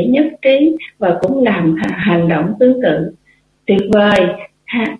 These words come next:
tay đại gia háo hức. Trong một số cận vệ lúc đầu dẫn ba người nữ khách vào ngôi đền, bước tới và lôi từ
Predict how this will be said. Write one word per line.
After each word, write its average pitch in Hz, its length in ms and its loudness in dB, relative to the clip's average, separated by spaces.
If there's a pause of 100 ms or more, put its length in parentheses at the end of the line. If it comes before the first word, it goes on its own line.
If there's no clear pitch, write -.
tay 254 240 2
đại 175 280 2
gia 220 180 0
háo 254 200 0
hức. 294 260 2 (640)
Trong 294 140 4
một 262 240 2 (140)
số 349 460 2
cận 202 280 0
vệ 165 280 2
lúc 214 180 0
đầu 170 360 0
dẫn 196 280 -2
ba 262 160 -4 (140)
người 170 160 2
nữ 165 300 0
khách 294 180 -4 (160)
vào 190 280 -2
ngôi 247 140 4
đền, 175 320 2 (320)
bước 311 280 2
tới 294 260 2
và 190 160 2
lôi 254 500 2 (400)
từ 180 160 4